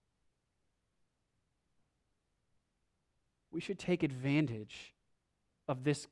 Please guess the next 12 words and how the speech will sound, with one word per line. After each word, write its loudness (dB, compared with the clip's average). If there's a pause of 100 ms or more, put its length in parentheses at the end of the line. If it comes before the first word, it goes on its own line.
great 2
privilege -6
that -4
is -2
ours. 0 (3000)
We 2
should -4
come 2
to -4
God -4
in -2
prayer. -6